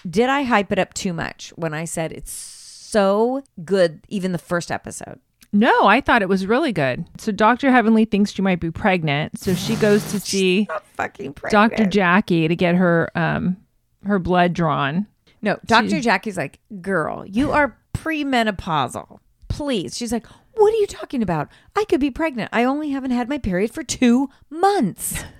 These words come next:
Speaker 2: She's not ready to be part of the mature club.
Speaker 1: No, she's not.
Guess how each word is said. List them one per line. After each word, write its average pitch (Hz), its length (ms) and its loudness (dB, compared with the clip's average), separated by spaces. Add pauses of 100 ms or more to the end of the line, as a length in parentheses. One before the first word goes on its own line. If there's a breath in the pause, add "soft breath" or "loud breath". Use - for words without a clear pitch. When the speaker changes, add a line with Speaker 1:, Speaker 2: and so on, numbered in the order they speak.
(100 loud breath)
Speaker 2:
She's 277 220 -6
not 330 220 4
ready 285 240 4
to 240 80 2
be 208 160 0
part 220 240 -2
of 208 80 -2
the 190 60 -4
mature 214 420 2
club. 160 340 0
Speaker 1:
No, 165 60 0
she's 190 320 -6
not. 226 400 -2